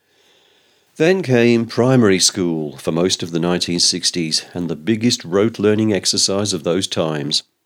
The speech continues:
one's multiplication tables. Now, admittedly, there was a fair amount of mental drudgery involved here. The lower slopes of that learning curve were not fun.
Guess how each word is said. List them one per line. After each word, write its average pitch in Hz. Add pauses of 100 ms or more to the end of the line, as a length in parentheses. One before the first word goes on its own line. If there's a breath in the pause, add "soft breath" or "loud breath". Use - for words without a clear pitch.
(260)
one's 80
multiplication 92
tables. 78 (1080 soft breath)
Now, 127
admittedly, 92
there 110
was 92
a 104
fair 85
amount 82
of 92
mental -
drudgery 95
involved 71
here. 80 (1000)
The 110
lower 110
slopes 107
of 82
that 101
learning 80
curve 87
were 107
not 117
fun. 85